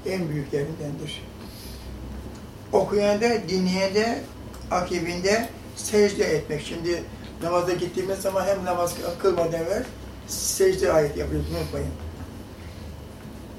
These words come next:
Haniflere göre vacip, diğer imamlara göre sü-, sünnettir. Mezhep arasında ufak tefek bazı farkları var. Bu ayet, e, İmam-ı Azam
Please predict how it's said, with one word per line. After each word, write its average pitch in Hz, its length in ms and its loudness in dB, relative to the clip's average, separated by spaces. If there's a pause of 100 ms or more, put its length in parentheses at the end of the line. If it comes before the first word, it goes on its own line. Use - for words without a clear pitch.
(460)
Haniflere 208 560 8
göre 190 340 6
vacip, 185 420 4
diğer 190 260 6
imamlara 180 480 2
göre 190 340 2 (120)
sü-, - 220 -6
sünnettir. 165 500 -4 (1600)
Mezhep 160 420 0
arasında 160 260 2
ufak 170 340 -6
tefek 147 300 -6
bazı 156 140 2
farkları 147 480 -6
var. 139 80 -6 (720)
Bu 247 220 6 (220)
ayet, 202 420 6 (600)
e, 359 40 -2 (440)
İmam-ı 190 340 2
Azam 180 300 2